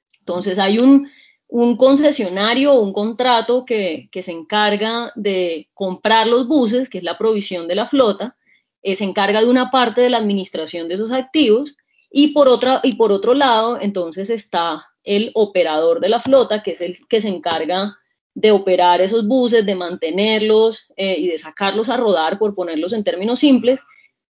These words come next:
toda la vida útil de los buses o el tiempo de la concesión. Entonces, esa separación del modelo funcionó muy bien para que, pues, digamos, todos los que necesitaban participar en estos procesos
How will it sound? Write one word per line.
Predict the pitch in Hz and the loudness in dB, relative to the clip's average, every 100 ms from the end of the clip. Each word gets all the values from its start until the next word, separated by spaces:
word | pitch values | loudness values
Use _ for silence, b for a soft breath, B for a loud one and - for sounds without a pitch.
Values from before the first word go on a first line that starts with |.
| _ | _
toda | 233 214 | 2 4
la | 220 226 | 4 4
vida | 196 185 185 190 202 | 4 2 2 2 -2
útil | 240 226 233 | -4 -4 -2
de | 226 | 0
los | 226 226 | 0 -2
buses | 254 226 240 240 - | -2 -2 -4 -6 -4
o | 202 240 - | -4 -2 -4
el | 190 151 | -8 -8
tiempo | 160 156 151 | -10 -10 -8
de | |
la | 160 170 | -8 -8
concesión. | 190 202 240 302 214 - _ _ _ | -8 -6 -2 0 0 -6 _ _ _
Entonces, | _ - 202 202 254 277 b b b b | _ -8 -4 4 4 2 b b b b
esa | 247 254 302 | 0 2 2
separación | 330 311 277 202 202 185 | 2 0 0 0 -2 -2
del | 185 233 | -2 2
modelo | 254 196 180 180 202 247 - _ _ _ | 2 2 2 2 0 0 -6 _ _ _
funcionó | - 247 220 208 185 185 | -4 -4 -2 -4 -4 -2
muy | 202 247 | -2 0
bien | 269 285 220 247 262 b b _ | 2 2 2 -2 -6 b b _
para | 214 214 196 | -2 0 0
que, | 202 190 165 - _ _ | 0 -2 -2 -6 _ _
pues, | - 196 - - - | -6 -6 -8 -20 -20
digamos, | - 196 185 175 - | -10 -8 -6 -6 -4
todos | 233 240 262 | 0 4 4
los | 294 277 | 2 0
que | 302 | 0
necesitaban | 277 240 208 202 - 170 190 | 0 -2 -6 -6 -6 -6 -4
participar | 208 254 262 208 - 160 | -6 -6 -6 -6 -4 -6
en | 165 | -4
estos | 208 214 254 | -8 -6 -6
procesos | 254 208 196 208 262 294 | -4 -4 -2 -2 -2 -6